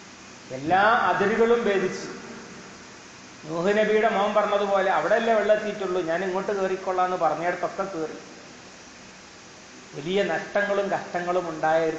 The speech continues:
കാലമായിരുന്നു. എത്ര പ്രയാസപ്പെട്ടു, എത്ര കരഞ്ഞു, എത്ര പേടിച്ചു. അൽഹംദുലില്ലാ, എന്നിട്ടും നമ്മളൊക്കെ ബാക്കിയാകുന്ന വിധം അള്ളാഹ് നമ്മളെ അനുഗ്രഹിച്ചു.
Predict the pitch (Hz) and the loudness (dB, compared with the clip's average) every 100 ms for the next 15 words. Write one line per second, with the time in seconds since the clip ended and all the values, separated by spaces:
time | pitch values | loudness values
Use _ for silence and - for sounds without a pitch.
0 | 151 143 139 123 117 - - - - - | -4 -4 -4 -6 -10 -16 -18 -18 -20 -20
1 | - - - - - - - 139 - - | -20 -20 -20 -20 -20 -20 -12 -10 -4 2
2 | 208 160 165 180 202 190 180 - 165 147 | 2 4 2 2 0 -2 -4 -4 -4 -4
3 | - 185 175 - - 147 139 147 165 151 | -4 -2 -2 -2 -8 -8 -8 -10 -8 -8
4 | 127 - 151 139 147 139 139 - - - | -10 -10 -10 -10 -10 -10 -12 -16 -18 -20
5 | - - - - - - - - 151 139 | -20 -20 -20 -20 -20 -20 -20 -14 -12 -6
6 | 170 175 170 156 131 120 - - - - | -4 -2 -2 -4 -6 -10 -14 -18 -18 -20
7 | - - 143 160 170 170 160 160 165 170 | -20 -16 -8 -6 -6 -4 -4 -2 -2 -2
8 | 156 147 - 170 160 156 156 147 147 139 | -4 -4 -2 0 0 -2 -4 -4 -6 -6
9 | 127 151 143 139 131 123 123 123 123 120 | -6 -6 -6 -10 -10 -12 -12 -12 -12 -12
10 | - | -14